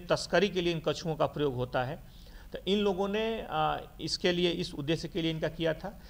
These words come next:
ये कछुए विशेष प्रजाति के भी हैं और हम जानते हैं कि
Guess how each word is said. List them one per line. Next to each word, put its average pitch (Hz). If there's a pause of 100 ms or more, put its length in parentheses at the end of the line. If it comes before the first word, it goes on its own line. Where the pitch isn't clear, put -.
(160)
ये 175
कछुए 185
विशेष 156
प्रजाति 156
के 170
भी 160
हैं 175 (800)
और 170
हम 160
जानते 170
हैं 196
कि 196